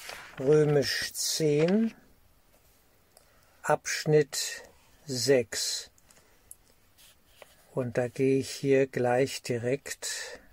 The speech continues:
Moment, zu Satz drei. Das Wunder gibt auf jeden Hilferuf genau die gleiche Antwort. Es beurteilt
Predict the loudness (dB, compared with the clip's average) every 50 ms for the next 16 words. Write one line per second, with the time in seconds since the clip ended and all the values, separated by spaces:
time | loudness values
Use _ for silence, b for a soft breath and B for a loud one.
0 | -18 -10 -8 -8 -6 -4 -4 -2 -2 -2 -2 -4 -8 -10 -10 -12 -14 -18 -20 _
1 | _ _ _ _ _ -18 -16 -16 -16 -16 -20 _ _ _ _ _ _ _ _ _
2 | _ _ -14 -10 -6 -4 -4 -2 2 4 4 4 4 2 -2 -4 -6 -4 0 0
3 | 2 4 2 0 0 -4 -8 -8 -10 -12 -14 -18 _ _ _ _ _ _ b b
4 | b b b b b b b b b b b b b b 4 6 6 6 6 2
5 | -2 -4 -4 -2 2 4 6 8 6 6 6 6 4 4 2 0 -2 0 0 0
6 | 0 _ -10 -2 2 4 4 4 4 0 -4 -4 -2 2 2 2 2 4 4 2
7 | 4 4 2 2 2 0 0 0 2 2 4 6 4 4 2 0 -2 4 6 6
8 | 8 8 6 6 6 6 4 2 -2 0 4 4 6 6 6 4 4 4 2 2
9 | 2 2 0 0 -2 -4 0 2 4 6 6 6 4 2 -4 -10 b b b b
10 | b b b b b b b 2 2 2 2 0 -4 0 4 4 4 4 6 6
11 | 6 6 6 4 0 0 2 4 6 6 4 4 2